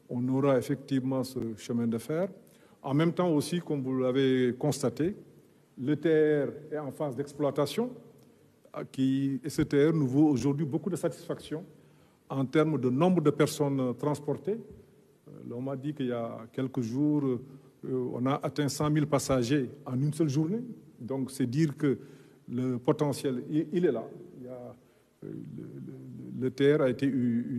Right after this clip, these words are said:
une, une vision du président qui nous permet aujourd'hui de, d'être en matière de transport ferroviaire, en tout cas au niveau des standards les plus élevés.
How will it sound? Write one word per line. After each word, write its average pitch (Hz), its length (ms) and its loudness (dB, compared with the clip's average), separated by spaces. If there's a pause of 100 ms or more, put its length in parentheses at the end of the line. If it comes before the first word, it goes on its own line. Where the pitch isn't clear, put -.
(180)
une, 156 60 -4
une 123 80 -2
vision 127 560 0 (480)
du 123 480 -2 (120)
président 139 460 2
qui 123 480 -2
nous 123 200 -2
permet 139 420 2
aujourd'hui 127 880 -2 (440)
de, 139 200 -8
d'être 156 420 2
en 135 80 -2
matière 143 320 2
de 131 100 4
transport 135 480 0
ferroviaire, 127 560 2
en 117 120 -4
tout 117 140 -12
cas 147 80 0
au 135 180 2
niveau 135 260 0
des 135 100 0
standards 135 520 -4
les 127 180 -4
plus 165 260 4
élevés. 143 380 6